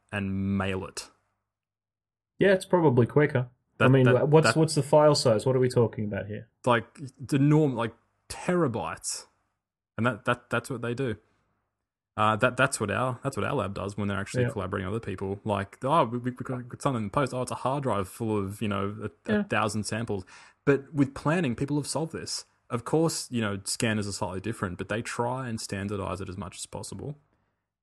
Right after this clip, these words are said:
Speaker 1: And, uh, and then, you know, if there are differences, they include that as a potential covariate within the studies.
Speaker 2: Okay.
Speaker 1: Um,
Speaker 2: Good.
Speaker 1: yeah.
Speaker 2: Now, now I've got you. Now I've got you into a corner. If all these people who are dealing with serious computational problems and colossal amounts of data can do it,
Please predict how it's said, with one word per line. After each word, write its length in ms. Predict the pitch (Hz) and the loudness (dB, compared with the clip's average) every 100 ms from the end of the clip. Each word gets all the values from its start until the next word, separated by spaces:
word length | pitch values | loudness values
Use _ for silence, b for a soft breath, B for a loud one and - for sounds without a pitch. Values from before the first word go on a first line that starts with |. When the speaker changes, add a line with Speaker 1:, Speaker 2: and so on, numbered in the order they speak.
| _ | _
Speaker 1:
And, 400 | 110 104 101 101 | -2 0 0 0
uh, 260 | 110 101 101 | 2 2 0
and 160 | 107 113 | 2 2
then, 400 | 143 110 95 98 | 4 2 -2 -4
you 80 | 107 | -2
know, 240 | 98 98 76 | -2 -2 -2
if 240 | 117 123 | -2 -2
there 240 | - 107 98 | 0 0 0
are 80 | 98 | -2
differences, 640 | 95 131 139 120 - 95 | -6 -8 -6 -8 -8 -6
they 220 | 95 95 95 | -4 -4 -4
include 300 | 98 101 107 | -8 -6 -4
that 140 | 98 95 | -4 -4
as 100 | 95 | -8
a 60 | |
potential 420 | 92 95 95 95 | -10 -10 -10 -10
covariate 540 | 92 92 92 90 101 87 | -8 -8 -6 -4 -6 -8
within 220 | 95 87 | -10 -10
the 60 | 90 | -10
studies. 520 | - 107 98 87 - _ _ _ _ | -10 -10 -10 -14 -16 _ _ _ _
Speaker 2:
Okay. 320 | 147 - 127 | 2 4 4
Speaker 1:
Um, 200 | 131 - - _ - | 4 0 -12 _ 4
Speaker 2:
Good. 140 | 185 | 8
Speaker 1:
yeah. 140 | 190 131 | 8 6
Speaker 2:
Now, 280 | 170 175 170 | 6 8 8
now 300 | 156 185 180 | 8 8 8
I've 120 | - | 8
got 240 | 156 139 | 6 6
you. 180 | 135 123 156 | 6 6 6
Now 140 | 160 | 6
I've 80 | 143 | 8
got 200 | 151 147 | 6 8
you 60 | 143 | 8
into 180 | 135 | 8
a 40 | 123 | 6
corner. 420 | - 123 113 123 | 6 6 8 6
If 140 | 135 | 6
all 100 | 165 | 6
these 200 | 180 175 | 6 6
people 320 | - 160 147 135 | 6 4 8 8
who 120 | 139 | 10
are 100 | 117 | 8
dealing 500 | 113 139 139 131 120 | 8 8 10 10 10
with 300 | 120 123 - _ | 8 6 4 _
serious 640 | - - 165 165 156 135 | -2 4 8 10 10 8
computational 720 | - 139 120 123 131 131 123 110 | 6 2 4 6 6 6 2 4
problems 420 | 127 123 113 110 | 6 6 4 2
and 140 | 120 | 0
colossal 560 | - 123 120 123 131 120 | 2 4 4 4 4 4
amounts 300 | 117 113 113 | 4 4 2
of 160 | 110 | 0
data 260 | - 120 131 | 4 6 4
can 180 | 127 113 | 4 2
do 200 | 107 - | 2 0
it, 120 | - | -4